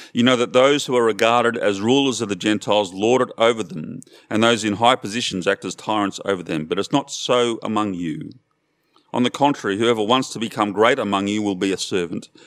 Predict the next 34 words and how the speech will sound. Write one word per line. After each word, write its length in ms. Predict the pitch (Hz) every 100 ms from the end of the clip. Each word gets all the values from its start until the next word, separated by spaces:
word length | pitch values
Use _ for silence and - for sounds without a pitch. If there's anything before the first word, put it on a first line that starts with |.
| - -
and 120 | 107 104
whoever 240 | 127 127
wants 240 | 117 113
to 60 | 104
be 60 | -
first 380 | - - -
among 240 | 107 95 95
you 140 | 95
will 80 | 95
be 140 | 92
a 60 | 92
slave 380 | - 101 98 95
to 80 | -
all. 480 | 90 85 90 - _ _ _ _ -
For 100 | 123
even 200 | 120 120
the 60 |
Son 220 | - 127
of 120 | 120 104
Man 240 | 117 104
did 120 | 113
not 160 | 113 -
come 240 | 110 110
to 100 | 95
be 200 | 87 117
served, 360 | - 98 87 80
but 120 | 95
to 80 | 90
serve 360 | - 101 90
and 120 | 82 90
to 60 |
give 220 | 82 98
his 160 | 95 80
life 300 | 87 87